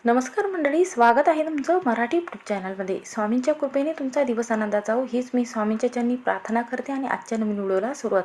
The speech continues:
करूया. तर पहा, आजच्या व्हिडिओमध्ये अतिशय महत्त्वाची माहिती तुम्हाला शेअर करणार आहे.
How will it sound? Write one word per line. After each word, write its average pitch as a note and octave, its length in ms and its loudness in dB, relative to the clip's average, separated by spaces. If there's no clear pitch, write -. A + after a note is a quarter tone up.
करूया. F3 280 -4
तर D4+ 60 10
पहा, E4 160 4
आजच्या - 380 2
व्हिडिओमध्ये B3+ 420 2
अतिशय A3 440 -2
महत्त्वाची A3 540 0
माहिती B3 340 -2
तुम्हाला A#3 360 0
शेअर F#3 240 0
करणार F3+ 400 -4
आहे. F3 240 -4